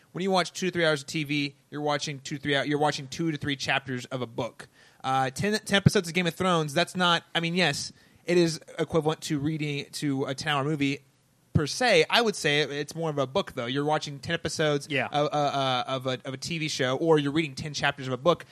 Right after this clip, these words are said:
Speaker 1: that, that complete one book.
Speaker 2: I, you know, I, I, I think both can exist, Dustin. Uh,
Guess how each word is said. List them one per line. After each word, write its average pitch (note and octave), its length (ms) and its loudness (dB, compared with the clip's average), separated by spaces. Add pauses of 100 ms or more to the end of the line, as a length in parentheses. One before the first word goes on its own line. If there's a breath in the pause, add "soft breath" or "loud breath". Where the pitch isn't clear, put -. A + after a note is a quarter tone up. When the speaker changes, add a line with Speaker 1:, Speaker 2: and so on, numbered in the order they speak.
Speaker 1:
that, D#3 220 -4
that D3+ 100 -4
complete D#3+ 340 -2
one D3+ 260 0
book. D3+ 360 0 (180 soft breath)
Speaker 2:
I, G3+ 100 2
you A3+ 120 0
know, A3+ 140 0
I, F3+ 240 -2
I, D#3 160 -6
I F3+ 120 4
think F3+ 220 -2
both D#3+ 220 2
can C#3+ 120 -6
exist, A2+ 420 -8
Dustin. A2 400 -10
Uh, G#2+ 600 -10